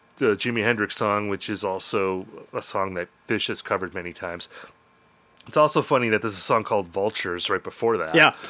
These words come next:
Speaker 1: Which is not the Phish song, but, you know, there's a, I mean, really, I, 'cause did, did the Phish Vultures exist in two thousand seven?
Speaker 2: Oh, yeah, yeah.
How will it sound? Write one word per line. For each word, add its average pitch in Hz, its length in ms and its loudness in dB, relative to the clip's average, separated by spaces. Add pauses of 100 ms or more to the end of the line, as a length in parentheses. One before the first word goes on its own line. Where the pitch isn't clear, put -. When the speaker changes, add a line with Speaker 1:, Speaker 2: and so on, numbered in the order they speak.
(280)
Speaker 1:
Which - 340 -4
is 123 180 -2
not 151 180 4
the 143 80 -4
Phish 151 220 0
song, 107 460 2 (280)
but, 160 140 2
you 196 80 0
know, 143 160 4
there's 131 120 0
a, - 160 -18 (560)
I 185 60 4
mean, 190 140 6
really, 180 400 6
I, 190 340 2
'cause 175 180 -2
did, 147 260 2 (140)
did 156 140 -2
the 151 80 0
Phish 190 280 2
Vultures 208 720 0 (800)
exist 123 520 2
in 139 60 -4
two 143 120 -4
thousand 127 260 0
seven? 139 400 -2
Speaker 2:
Oh, 180 100 12
yeah, 98 260 6
yeah. 123 180 2